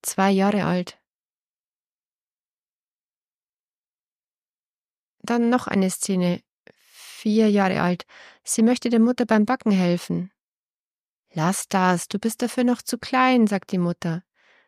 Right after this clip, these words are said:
"Deine Schwester kann das jetzt schneller machen." "Sprich mit ihr", sag ich. "Sag ihr, dass es normal ist, als kleine Schwester Sachen nicht so gut zu können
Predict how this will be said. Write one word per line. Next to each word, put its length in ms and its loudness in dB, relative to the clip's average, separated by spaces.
"Deine 220 2
Schwester 420 -2
kann 200 0
das 160 0
jetzt 160 -6
schneller 320 0
machen." 480 -4
"Sprich 420 -2
mit 160 -2
ihr", 160 -2
sag 300 -2
ich. 280 -8
"Sag 260 0
ihr, 80 2
dass 180 0
es 180 -2
normal 380 4
ist, 340 -4
als 160 -6
kleine 280 0
Schwester 420 -4
Sachen 380 -2
nicht 200 -2
so 140 -6
gut 280 -4
zu 100 -8
können 460 -2